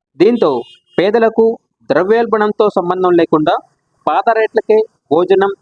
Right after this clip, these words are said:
టిఫిన్ లభించబోతున్నాయి. అంటే ఉదయం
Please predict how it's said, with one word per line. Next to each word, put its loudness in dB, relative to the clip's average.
టిఫిన్ -2
లభించబోతున్నాయి. 0
అంటే 0
ఉదయం 2